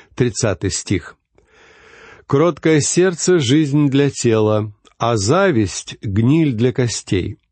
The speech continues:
Как точно сказано, зависть не только лишает нас радости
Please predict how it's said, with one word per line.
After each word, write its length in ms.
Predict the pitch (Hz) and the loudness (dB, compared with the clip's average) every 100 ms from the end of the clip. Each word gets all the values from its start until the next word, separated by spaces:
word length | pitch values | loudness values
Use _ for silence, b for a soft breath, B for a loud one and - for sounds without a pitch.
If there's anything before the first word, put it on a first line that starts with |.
| _ _ _ | _ _ _
Как 240 | - 123 - | -4 -4 -4
точно 480 | - 208 - 180 | 0 0 0 -2
сказано, 580 | 170 - 151 101 90 98 - B B B | -2 0 0 0 -2 -4 -12 B B B
зависть 640 | 110 107 190 208 185 - | -2 2 2 2 0 0
не 160 | 151 151 | 0 0
только 480 | - 214 226 190 147 | 0 0 0 0 0
лишает 640 | 139 135 151 127 110 - | 0 2 0 2 2 0
нас 260 | 123 113 123 | 0 0 0
радости 920 | 127 127 110 107 - - 120 98 - | 0 0 0 -2 -4 -6 -2 0 -2